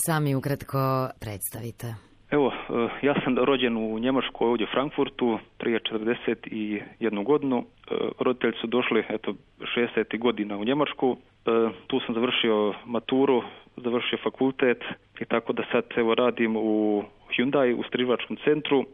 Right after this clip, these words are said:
Speaker 2: gdje također imamo projekte sa Hrvatskom i Bosnom i Hercegovinom. I bio sam član, jesam još član, e, mnogo hrvatskih udruga, u-, bio sportskim ili kulturnim, također isto u, u crkvenim odborima i tako da je to, vam reći, jedna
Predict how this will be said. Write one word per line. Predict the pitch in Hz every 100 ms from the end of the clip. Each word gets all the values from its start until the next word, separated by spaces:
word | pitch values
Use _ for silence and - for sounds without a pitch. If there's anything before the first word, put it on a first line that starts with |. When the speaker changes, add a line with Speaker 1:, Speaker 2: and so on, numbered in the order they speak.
| - _ _
Speaker 2:
gdje | - 120
također | - - 135 139
imamo | 123 120 117
projekte | - 127 120 - 110 -
sa | 113 107 107
Hrvatskom | 123 123 107 - 113 110 101
i | 107
Bosnom | 107 117 - 110
i |
Hercegovinom. | - - 135 131 127 123 113 - _ -
I | 120 117 113 113 117 -
bio | 147 135
sam | 117 -
član, | 131 117 104 - -
jesam | 117 - 117
još | 107 -
član, | 117 110 110
e, | 107 104
mnogo | 113 117 110 107 - - - - -
hrvatskih | 123 107 - 120
udruga, | 160 156 139 127 113 - - - -
u-, | 110 110 - - -
bio | 120 117 -
sportskim | 135 127 - 113 107
ili | 101
kulturnim, | - 165 160 135 127 123 117 - - - - -
također | 110 123 120 117
isto | 113 - 110
u, | 104 104 101 104 104 - -
u | 113 117
crkvenim | - 160 - 120 120
odborima | 156 156 143 135 127
i | 131
tako | 127 127 -
da | 123
je |
to, | - 123
vam | 117 120
reći, | 117 113
jedna | 113 113 110